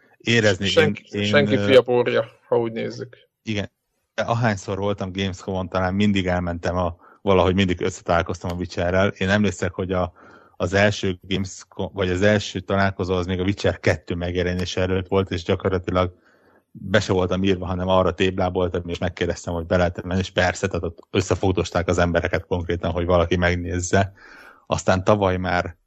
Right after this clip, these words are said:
Speaker 1: ö, kicsit bonyolultabb, tehát ott már azért előre kellett jelezni, hogy mennénk. Idén meg komplett sorok voltak, és, és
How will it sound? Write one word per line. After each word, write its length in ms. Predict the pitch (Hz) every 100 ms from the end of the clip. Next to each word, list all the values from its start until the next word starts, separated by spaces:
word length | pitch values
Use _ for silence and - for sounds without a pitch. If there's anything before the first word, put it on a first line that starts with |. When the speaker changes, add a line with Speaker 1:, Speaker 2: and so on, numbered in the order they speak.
| _
Speaker 1:
ö, 580 | - 87 85 85 85 87 90 - _ _ _
kicsit 300 | 104 95 87
bonyolultabb, 600 | 87 87 87 95 101 98
tehát 180 | 90 85
ott 80 |
már 140 | 87 85
azért 260 | 85 87
előre 540 | - 87 87 - 92 90
kellett 320 | 92 87 82
jelezni, 360 | 92 90 92 92
hogy 160 | 98
mennénk. 340 | 95 101 101 92 - - - _
Idén 300 | - 113 113
meg 200 | 113 110
komplett 440 | - 110 107 104 95
sorok 400 | - 95 85 -
voltak, 480 | 90 87 92 92 87
és, 300 | 87 98 -
és 360 | 90 - -